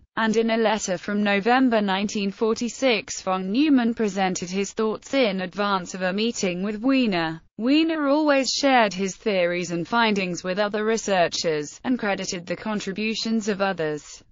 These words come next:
These included Soviet researchers and their findings. Wiener's acquaintance with them caused him to be regarded with suspicion during the Cold War.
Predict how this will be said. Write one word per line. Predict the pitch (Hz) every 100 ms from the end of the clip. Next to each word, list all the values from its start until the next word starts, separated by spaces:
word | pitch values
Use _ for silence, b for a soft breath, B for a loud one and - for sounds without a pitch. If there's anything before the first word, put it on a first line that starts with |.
| _
These | - 330 370
included | 320 277 240 233 196 185 165
Soviet | - 220 202 190 185 160
researchers | 165 160 269 269 247 - 190 180
and | 190 190
their | 202
findings. | - 185 180 160 147 151 151 147 - _ -
Wiener's | 269 277 240 196
acquaintance | 196 - 277 285 - 180 -
with | 214 190
them | 196 214
caused | - 190 170 170
him | 165 165
to | 156
be | 170 175
regarded | 170 170 175 160 170 220
with | 202 220
suspicion | - 240 - - 247 - 165
during | 165 196 196 208
the | 233
Cold | - 175 170
War. | 190 233 185 151 147